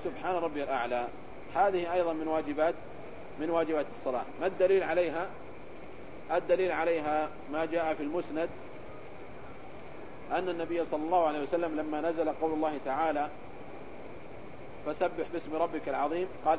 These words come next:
"اجعلوها في ركوعكم"، ولما نزلت قوله عز وجل: "سبح اسم ربك الأعلى"، قال: "اجعلوها في سجودكم". فالأمر في هاتين الحالتين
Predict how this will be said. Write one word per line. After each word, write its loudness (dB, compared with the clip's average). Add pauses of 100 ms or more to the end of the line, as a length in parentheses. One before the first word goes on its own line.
(140)
"اجعلوها 4 (460)
في 2
ركوعكم"، 2 (960)
ولما 4
نزلت 4 (380)
قوله 6 (360)
عز 2
وجل: 4 (1200)
"سبح 0
اسم -4
ربك 0
الأعلى"، 2 (120)
قال: 6
"اجعلوها 0 (600)
في 4
سجودكم". -2 (800)
فالأمر 4 (300)
في 2 (440)
هاتين 4
الحالتين 2